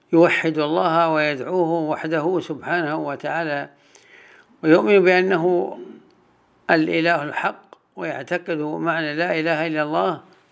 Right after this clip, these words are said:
وأن معناها لا معبود حق إلا الله، ويؤمن بمحمد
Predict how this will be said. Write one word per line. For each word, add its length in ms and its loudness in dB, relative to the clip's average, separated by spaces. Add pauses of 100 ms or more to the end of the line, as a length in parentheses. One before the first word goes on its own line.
(640)
وأن 360 4
معناها 680 2
لا 200 4
معبود 460 0
حق 480 -4
إلا 180 2
الله، 400 2 (520)
ويؤمن 800 -2
بمحمد 720 -4